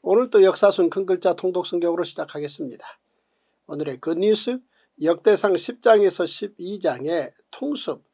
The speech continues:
다섯 가지 포인트를 먼저 읽어드리겠습니다. 첫 번째 포인트, 역대기는 사울의 통치 사십 년을 생략하고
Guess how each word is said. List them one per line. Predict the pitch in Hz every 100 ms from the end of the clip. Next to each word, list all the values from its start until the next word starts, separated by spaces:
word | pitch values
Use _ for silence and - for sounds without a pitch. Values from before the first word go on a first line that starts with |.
| _ _ _
다섯 | - 135 180 175
가지 | 185 170
포인트를 | 185 202 202 190 202 240 247 _ -
먼저 | 139 120 139
읽어드리겠습니다. | 127 127 127 117 - - - - _ _ _ _ _ _ _ _ _ _ _ _ _ _ _ _ _ _ _ _ _ _ _ _ _ _ _ _ _ _ _ _ _ _ _ _ _ _ -
첫 | 196 190
번째 | 151 175
포인트, | 175 202 190 - 127 - _ _ _ _ -
역대기는 | 170 - 233 226 180 160 -
사울의 | - 233 254 254 220
통치 | - 254 226 208
사십 | 160 - 180 190 - 226
년을 | 185 196
생략하고 | 208 202 202 202 196 - - 117